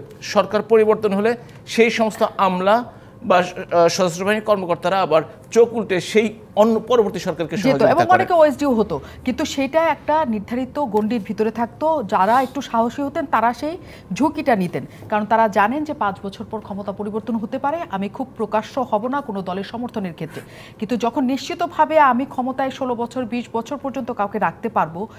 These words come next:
Speaker 2: সেই জায়গায় আসে আমলারা, তখন তো তাদের কোনো, ও, দরকার নাই সাবধান হওয়ার।
Speaker 1: এই কথাটা একদম সঠিক না। কী কারণে? আমার কথাটা শুনে নেন। আপনি দেখেন, এক সময়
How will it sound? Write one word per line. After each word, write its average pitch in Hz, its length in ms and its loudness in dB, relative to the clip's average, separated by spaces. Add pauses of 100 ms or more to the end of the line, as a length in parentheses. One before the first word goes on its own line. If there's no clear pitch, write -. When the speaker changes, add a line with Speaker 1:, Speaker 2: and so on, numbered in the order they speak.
(200)
Speaker 2:
সেই 269 240 -4
জায়গায় 277 420 2
আসে 202 460 -2
আমলারা, 175 360 -4 (300)
তখন 285 240 -4
তো 311 100 -8
তাদের 254 300 -2
কোনো, 254 400 -6 (100)
ও, 185 280 -10 (240)
দরকার 262 260 -2
নাই 202 120 -2
সাবধান 180 320 -4
হওয়ার। 196 160 0
Speaker 1:
এই 226 80 -2 (100)
কথাটা 220 320 -2
একদম 202 600 -2 (120)
সঠিক 165 400 -6
না। - 120 -6 (140)
কী 190 120 -8
কারণে? 269 260 -2
আমার 247 160 -4
কথাটা 165 200 -4
শুনে 151 240 -6
নেন। - 140 -6 (720)
আপনি 220 260 2
দেখেন, 147 400 2 (1120)
এক 147 220 0
সময় 147 380 -4